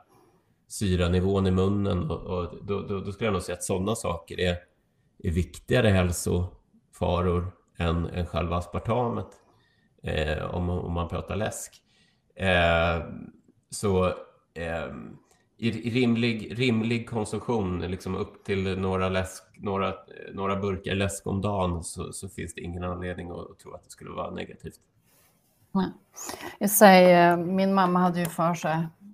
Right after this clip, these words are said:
Speaker 2: för länge sedan att, eh, hon gick ju runt och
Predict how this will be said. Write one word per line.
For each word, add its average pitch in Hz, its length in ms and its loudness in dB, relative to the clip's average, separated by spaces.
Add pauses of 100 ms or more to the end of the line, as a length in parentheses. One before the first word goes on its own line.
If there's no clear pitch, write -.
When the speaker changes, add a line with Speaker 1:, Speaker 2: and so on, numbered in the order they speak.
(400)
Speaker 2:
för - 160 -8
länge 165 260 2
sedan 156 300 -2
att, - 340 -4
eh, 151 200 2 (720)
hon 190 140 2
gick 196 200 0
ju 196 60 8
runt 175 300 4
och 165 260 2